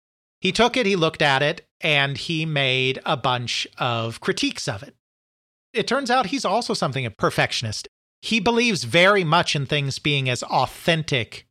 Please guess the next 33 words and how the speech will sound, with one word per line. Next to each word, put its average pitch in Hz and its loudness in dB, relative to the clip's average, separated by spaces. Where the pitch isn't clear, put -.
as 139 -2
possible, 123 0
as 131 -4
real 131 0
as 147 0
possible 170 2
within 139 0
the 127 -2
confines 120 -2
of 110 -8
the 107 -6
technology 113 -4
that 107 -8
they 110 -6
have 104 -6
to 120 -6
work 117 -8
with. - -12
So 190 0
he 175 4
came 180 4
back 151 4
and 127 -2
said, 127 -2
"This 190 4
part 165 2
could - -4
play 160 4
better, 143 2
this 175 2
is 160 -2
historically 151 0
inaccurate, 127 0